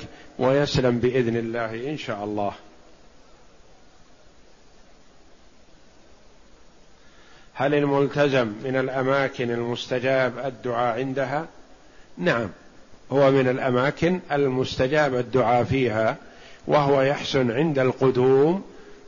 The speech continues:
أو عند السفر. والملتزم مكان الالتزام هو من الحجر الأسود إلى الباب أو إلى مدخل الحجر من جهة الباب، يلصق ذراعيه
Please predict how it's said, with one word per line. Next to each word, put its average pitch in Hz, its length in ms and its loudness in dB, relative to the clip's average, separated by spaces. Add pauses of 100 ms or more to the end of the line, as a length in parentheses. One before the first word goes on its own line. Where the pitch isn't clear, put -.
أو 143 140 4
عند 160 240 2
السفر. 117 460 2 (800)
والملتزم 147 920 4 (460)
مكان 139 420 2
الالتزام 127 840 2
هو 135 300 2
من 127 220 0
الحجر 135 440 0
الأسود 139 480 -2
إلى 139 280 0
الباب 131 440 2 (600)
أو 165 180 2
إلى 147 260 2
مدخل 147 420 2
الحجر 135 600 2
من 135 180 0
جهة 131 340 2
الباب، 131 540 2 (500)
يلصق 135 760 2 (360)
ذراعيه 131 840 4